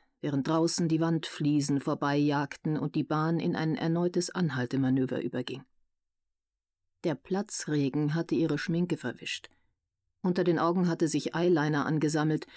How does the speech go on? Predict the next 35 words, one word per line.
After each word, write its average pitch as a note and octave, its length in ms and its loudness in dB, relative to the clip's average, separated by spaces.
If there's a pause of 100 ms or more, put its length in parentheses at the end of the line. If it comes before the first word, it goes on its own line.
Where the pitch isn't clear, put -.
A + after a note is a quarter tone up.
(160)
und F3+ 140 -2
seinen E3+ 280 2
Weg F3 420 4
wangenabwärts - 880 -4
gesucht. - 480 -6 (760)
Sie F#3 160 2
musste C#3 260 0
an C3 80 0
Alice B2+ 300 -2
Cooper - 300 -4
denken. - 420 -6 (540)
Wenn C#3+ 100 0
er C3+ 80 2
schwitzte, - 520 0
sah B2+ 260 -2
er - 100 -4
aus, C#3 260 -2 (240)
als - 160 -4
würde C3 200 0
er A#2 260 -2
Altöl C#3 600 -2
heulen. B2 360 -6 (1300)
Es G#3 160 0
regnete A3 420 2
noch D3 160 2
immer, E3 300 2
als D3 180 0
sie D#3+ 100 0
von D#3 140 -2
der D#3 120 0
Haltestelle F3+ 560 2
in F#3 100 2
die F3+ 80 4
Seitenstraße D#3 800 0
bog. C3 320 0